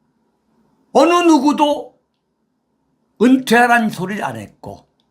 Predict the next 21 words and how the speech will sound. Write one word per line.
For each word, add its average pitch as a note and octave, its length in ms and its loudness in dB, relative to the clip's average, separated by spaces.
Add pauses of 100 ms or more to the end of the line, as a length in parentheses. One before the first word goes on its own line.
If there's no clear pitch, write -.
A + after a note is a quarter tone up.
(220)
그야말로 F#3+ 440 0
절정기일 B3+ 1040 -4
때 G3+ 320 -12 (120)
딱 - 320 -6
그만두고서 G#3+ 920 -6 (300)
물러나가지고 C3 920 -6 (920)
이 D3 240 -4
불행한 E3 680 -2 (320)
정치 G3+ 720 -6
말로, D3 680 -4 (640)
이 F3 140 -6
불행한 G#3+ 460 0
말로를 F#3+ 840 -2 (420)
피한 C4+ 420 0
사람이 A#3 480 -8
딱 - 300 -2
한 C#4 80 -6
사람 G3 240 -4
있어요. - 280 -14 (1040)
그게 F#3 200 2
누구냐? A#2+ 560 -4